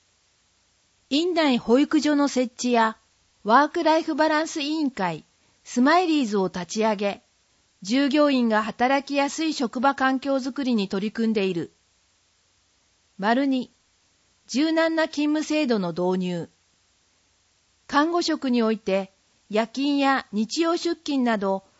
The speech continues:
多様な勤務を選択できるよう、柔軟な勤務制度を導入している。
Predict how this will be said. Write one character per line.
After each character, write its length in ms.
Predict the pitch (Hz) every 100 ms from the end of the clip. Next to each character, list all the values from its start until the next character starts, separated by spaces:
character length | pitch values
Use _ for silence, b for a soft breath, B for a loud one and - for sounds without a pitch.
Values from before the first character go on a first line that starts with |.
| b
多 140 | - 226
様 220 | 294 330
な 140 | 330
勤 200 | 320 330
務 180 | 339 254
を 60 | 208
選 220 | 226 240
択 240 | 254 240
で 120 | 233 240
き 140 | 269
る 120 | 254
よ 340 | 208 185 151 -
う、 500 | _ _ _ _ 180
柔 220 | 233 294
軟 240 | 320 320
な 100 | 311
勤 220 | 311 262 294
務 160 | 302
制 240 | 294 311 254
度 120 | 208
を 60 |
導 260 | 175 185 202
入 200 | 214 208
し 100 | -
て 160 | 202 190
い 100 | 175
る。 200 | 165